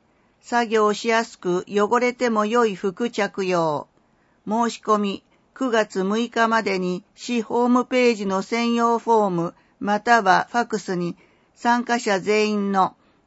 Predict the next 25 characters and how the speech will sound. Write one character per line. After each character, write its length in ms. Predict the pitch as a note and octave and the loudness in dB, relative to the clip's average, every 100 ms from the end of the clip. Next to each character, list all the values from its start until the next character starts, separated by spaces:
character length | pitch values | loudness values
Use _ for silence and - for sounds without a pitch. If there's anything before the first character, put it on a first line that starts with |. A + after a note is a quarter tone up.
| _ _ | _ _
住 300 | F3+ B3+ A#3+ | -4 -2 0
所、 320 | G#3 G3 F#3 | 0 2 2
氏 220 | - - A#3+ | 0 -4 -2
名、 380 | G#3+ F#3+ F3+ | 0 0 -2
電 300 | F3 G3 A#3 | -2 -2 0
話 140 | A#3+ A#3+ | 0 0
番 300 | A#3+ A#3 G#3+ | 2 2 2
号、 340 | G3 F#3 F3 | 2 4 2
フ 120 | E3 | 0
ァ 40 | F#3+ | -2
ッ 40 | |
ク 140 | F#3 A#3+ | -2 -6
ス 180 | A3+ | -4
番 260 | A3 A3+ G#3 | 0 0 0
号、 320 | F3 E3+ E3+ - - _ | -2 -2 -2 -6 -20 _
口 300 | - B3+ B3+ | -4 0 2
座 200 | B3 B3 | 2 0
名 220 | A3 G3+ G3 | 0 -2 -2
を 120 | F3+ | -2
書 140 | A#3 A3+ | -2 -2
い 100 | F#3+ | -2
て 240 | - F#3 | -2 0
同 280 | F3 A#3 A3 | 2 4 2
館 360 | G3+ F3 E3+ | 2 -2 0
へ。 200 | D#3+ D3 | -4 -6